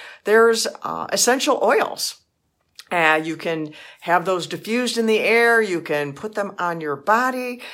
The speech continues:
There are a number of things you can do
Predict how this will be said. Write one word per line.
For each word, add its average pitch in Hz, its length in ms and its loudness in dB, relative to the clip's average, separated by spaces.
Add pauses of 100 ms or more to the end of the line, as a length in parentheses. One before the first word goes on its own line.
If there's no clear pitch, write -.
(240)
There 175 400 0
are 165 220 -2
a 180 80 -4
number 247 400 2
of 311 80 -4
things 226 400 -4
you 180 140 -6
can 208 240 -6
do 156 380 -2